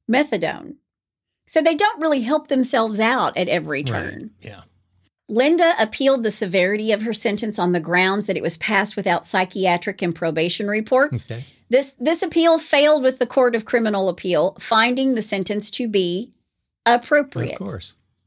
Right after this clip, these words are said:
Speaker 1: Charlotte requested an appeal for her conviction on the grounds that Justice Carney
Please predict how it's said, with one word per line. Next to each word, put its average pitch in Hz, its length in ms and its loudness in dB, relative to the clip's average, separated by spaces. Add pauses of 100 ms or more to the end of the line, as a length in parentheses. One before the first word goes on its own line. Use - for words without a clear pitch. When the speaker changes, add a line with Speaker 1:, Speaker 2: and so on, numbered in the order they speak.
(480)
Speaker 1:
Charlotte 403 640 2
requested 214 580 0
an 185 100 0
appeal 165 360 -2
for 175 180 -4
her 349 220 -2
conviction 180 680 0
on 175 180 0
the 175 60 0
grounds 180 500 0
that 196 200 -2
Justice 226 500 0
Carney 269 680 -2